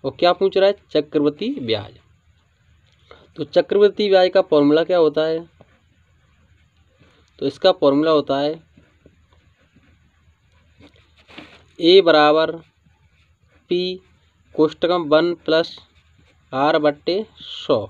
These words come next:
और घात एन की। इसमें देखेंगे कि पी का मान कितना दिया है? एक हज़ार। तो P की जगह पे क्या लिख देंगे? एक हज़ार। कोष्टक की कोष्टक,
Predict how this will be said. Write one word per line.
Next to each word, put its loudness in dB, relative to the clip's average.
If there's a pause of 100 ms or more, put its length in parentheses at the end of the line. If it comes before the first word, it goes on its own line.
(640)
और -2
घात -6
एन -10
की। -18 (1800)
इसमें 2
देखेंगे 4
कि 4
पी -4
का 0
मान 0
कितना -2
दिया 4
है? 2
एक -2
हज़ार। 0
तो -4
P -4
की -4
जगह 2
पे -2
क्या 0
लिख -2
देंगे? -4
एक -4
हज़ार। -8 (2250)
कोष्टक -2
की 0
कोष्टक, -2